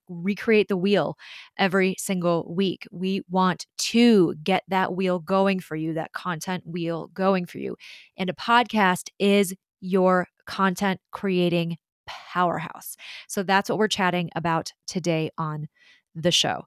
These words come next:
So I've ever, I've got my, uh,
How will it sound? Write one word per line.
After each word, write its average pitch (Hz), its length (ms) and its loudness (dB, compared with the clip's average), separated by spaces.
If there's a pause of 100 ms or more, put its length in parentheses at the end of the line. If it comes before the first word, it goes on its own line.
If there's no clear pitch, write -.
(360)
So 247 460 2
I've 196 280 0
ever, 233 420 2
I've 208 200 2
got 214 240 2
my, 208 400 2
uh, 196 200 0